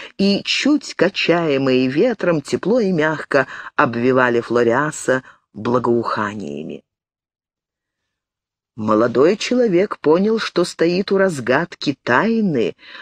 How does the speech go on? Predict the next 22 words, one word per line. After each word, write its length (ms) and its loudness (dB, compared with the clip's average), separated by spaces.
в 140 -14
которую 640 2
вовлекли 500 0
его 300 2
прошлою 600 0
ночью 640 0
неведомые 680 2
звуки. 760 -8
А 160 2
они, 220 2
как 240 -2
нарочно, 640 2
снова 760 0
задрожали 640 0
в 160 -2
воздухе, 680 0
но 300 2
уже 360 2
не 140 4
рыдающие, 840 2
как 200 0
вчера, 540 0